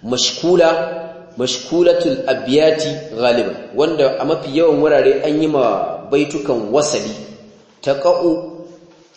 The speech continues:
fi thamanin wa thalathina waraqa, tana ɗauke da takarda guda talatin da takwas. Wa mas-, mustaratuha khamsata ashara satran, a kowace takarda akwai layi goma sha biyar.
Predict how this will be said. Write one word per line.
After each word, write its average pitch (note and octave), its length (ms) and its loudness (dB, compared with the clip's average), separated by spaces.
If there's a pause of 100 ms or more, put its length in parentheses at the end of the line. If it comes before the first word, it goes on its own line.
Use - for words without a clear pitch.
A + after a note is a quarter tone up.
fi F3+ 540 -6
thamanin D3+ 600 2
wa C3+ 60 4
thalathina C3 500 0
waraqa, B2+ 400 2 (580)
tana D#3+ 220 0
ɗauke C#3+ 260 -2
da C#3+ 140 -4
takarda D3 600 0
guda C#3 440 2
talatin B2+ 560 -2
da A2+ 80 2
takwas. - 560 -8 (380)
Wa A#2+ 80 -6
mas-, B2+ 260 -6
mustaratuha D3 800 0
khamsata C3 320 -6
ashara D3+ 320 0 (680)
satran, A2+ 440 -8 (340)
a A#2+ 60 -10
kowace E3+ 400 2
takarda C#3+ 560 0
akwai C#3+ 240 -2
layi C#3+ 560 0
goma C#3+ 240 2
sha - 320 0
biyar. G2 160 -4